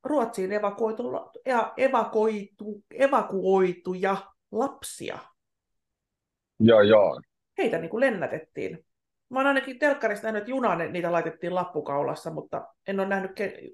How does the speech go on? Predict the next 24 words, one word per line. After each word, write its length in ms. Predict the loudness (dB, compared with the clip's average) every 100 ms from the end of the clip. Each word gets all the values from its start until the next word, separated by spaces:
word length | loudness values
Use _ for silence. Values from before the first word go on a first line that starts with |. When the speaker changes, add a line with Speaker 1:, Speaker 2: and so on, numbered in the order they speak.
| -10
Speaker 1:
yhtään 280 | -8 -6 -2
dokumenttia, 440 | -2 -2 -6 -6
että 120 | -8
ne 60 | -8
olisi 140 | -12
siis 200 | -14 -8
lentokoneesta 580 | -4 -2 -4 -6 -8 -10
tulleet 380 | -10 -8 -8 -8
alas. 300 | -4 -4 -4
Mutta, 220 | -10 -6
Speaker 2:
Niin, 120 | -6 0
niin. 320 | 2 2 0 -14 _ _ _ _ _ _ _ -10
Speaker 1:
mutta 500 | -6 0 0 -2 -12 -4
ilmeisesti 520 | -2 0 -2 -2 -2
turvaan, 500 | 2 2 2 -2 -4 -8
turvaan 360 | -6 -6 -6 -4
len-, 200 | -6 -4
lennätettiinkin. 1080 | -2 0 -2 -6 -10 -10 -10 -6 -8 -8 -14 _ _ _ _ _ _ _ _ _ _ _ _ _ _ _ _ _ _ _ _ _ _ _ _ _
Sitten 320 | -2 2 2
siirrettiin 560 | 4 2 0 -4 -4 0
taas, 320 | 0 0 -4 -20 _
tuli 220 | -2 2
jatkosota 720 | 2 2 -2 -8 -6 -6 -2 0
ja 300 | 0 -2